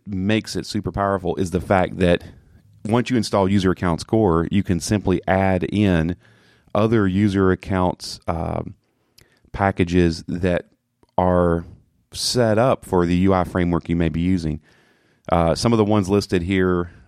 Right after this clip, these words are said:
that are, uh, currently supported, uh, Bootstrap, Foundation, Ionic, uh, Materialize, Polymer, Ratchet,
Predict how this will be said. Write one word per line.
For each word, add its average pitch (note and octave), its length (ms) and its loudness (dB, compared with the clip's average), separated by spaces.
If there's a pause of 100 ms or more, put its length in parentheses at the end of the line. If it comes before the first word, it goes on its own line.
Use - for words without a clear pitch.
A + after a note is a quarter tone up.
(220)
that F2 220 -2
are, E2+ 300 0
uh, D#2+ 160 -6
currently F2 360 0
supported, E2 580 0 (500)
uh, E2 160 0
Bootstrap, F#2+ 680 2 (420)
Foundation, F2 840 0
Ionic, E2+ 580 2 (240)
uh, E2 380 -4
Materialize, E2 840 0 (460)
Polymer, A2+ 680 2 (160)
Ratchet, F2 520 -2